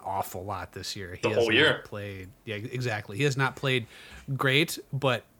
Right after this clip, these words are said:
Speaker 2: He,
Speaker 1: I mean, no one on the team has
Speaker 2: he
Speaker 1: played great.
Speaker 2: whiffed. Did you see that miss to Marvin Jones?
Speaker 1: Yes. Oh my
Speaker 2: Oh,
Speaker 1: God.
Speaker 2: man.
Speaker 1: Yeah,
Speaker 2: He
Speaker 1: he that, that was gross.
Speaker 2: Bad miss.
Speaker 1: Though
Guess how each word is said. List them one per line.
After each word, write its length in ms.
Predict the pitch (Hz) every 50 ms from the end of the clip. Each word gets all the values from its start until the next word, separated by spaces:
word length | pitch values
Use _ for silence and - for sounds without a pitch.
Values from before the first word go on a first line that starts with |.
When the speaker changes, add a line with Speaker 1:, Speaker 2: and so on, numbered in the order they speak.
| _ _ _ -
Speaker 2:
He, 280 | - - 170 185 185 165
Speaker 1:
I 20 |
mean, 160 | 143 135 123 117
no 120 | 120 120
one 60 | 120
on 60 | 113
the 60 | 117 113
team 160 | - 123 113
has 60 | 156
Speaker 2:
he 200 | 190 202 214 208
Speaker 1:
played 100 | 190 151
great. 140 | 123 113 113
Speaker 2:
whiffed. 520 | 117 131 139 147 131 117 - - - -
Did 140 | 139 135 143
you 80 | 160 165
see 180 | 165 - 185
that 260 | 165 170 151 - 127 120
miss 300 | 120 123 131 135 - -
to 120 | - 127
Marvin 360 | 117 120 123 123 120 123 117
Jones? 580 | 113 117 117 120 120 120 120 - - - - - _ _ - -
Speaker 1:
Yes. 380 | 175 170 175 175 165 143 - 120
Oh 160 | 127 165 170 175
my 140 | 170 131
Speaker 2:
Oh, 40 | 107 98
Speaker 1:
God. 340 | 131 131 131 120 107 104
Speaker 2:
man. 400 | 110 113 110 110 107 101 98 101 - - - _ _ _ - - - _ _ _ - - -
Speaker 1:
Yeah, 260 | 151 139 127 117 113
Speaker 2:
He 60 | 113 - - 147 160 165 165 160 151
Speaker 1:
he 80 | 135
that, 240 | 139 156 147 135 127
that 180 | 131 127 120 110
was 160 | 117 117 104
gross. 500 | 107 - 110 113 117 117 113 98 - - - - -
Speaker 2:
Bad 240 | 127 117 117 117 -
miss. 140 | 131 127 -
Speaker 1:
Though 420 | 180 196 196 175 147 127 110 107